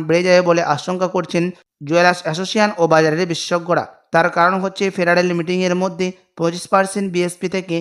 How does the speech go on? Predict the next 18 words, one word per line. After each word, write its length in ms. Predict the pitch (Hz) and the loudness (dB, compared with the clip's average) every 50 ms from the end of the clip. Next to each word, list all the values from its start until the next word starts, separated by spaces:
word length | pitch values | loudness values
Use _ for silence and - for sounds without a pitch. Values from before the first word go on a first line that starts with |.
| 170 - _ _ _ - | -6 -10 _ _ _ -2
ডলারের 340 | 160 156 160 165 185 196 190 175 | 0 2 2 2 2 0 2 2
দাম 160 | 175 170 170 - - - _ _ _ 185 170 170 | 2 2 2 0 -6 -14 _ _ _ -4 -2 2
নেমে 200 | 170 170 165 170 | 2 2 2 2
যেতে 200 | 165 170 165 170 | 0 0 -2 -2
পারে 260 | 165 180 170 160 120 98 - _ _ _ _ _ _ - | 0 2 2 2 0 -4 -10 _ _ _ _ _ _ 0
এবং 180 | 170 - 185 196 202 | 0 0 2 0 -2
সুদের 320 | 175 - 180 175 185 202 196 190 | -4 -4 -6 -2 0 0 0 2
হারও 220 | 196 196 185 180 180 180 - _ _ - | 2 2 2 2 0 -2 -6 _ _ -10
বেড়ে 240 | 156 156 170 175 190 | -4 -2 0 0 2
যেতে 200 | 190 190 185 202 | 2 2 0 0
পারে, 200 | 190 202 190 190 190 | 0 2 2 2 2
তার 200 | 180 185 165 165 170 | 2 0 0 0 2
কারণে 300 | - 190 196 190 180 180 | 2 0 2 2 0 -2
সোনার 300 | - - 175 165 170 180 | -4 -2 -2 0 0 0
দাম 140 | 165 165 160 165 | 2 0 0 0
বৃদ্ধি 280 | 160 165 160 156 180 185 | -2 -6 -6 -4 -6 -6
পেতে 200 | 196 196 175 180 | -4 -4 -4 -2
পারে 180 | 175 175 170 | 0 0 0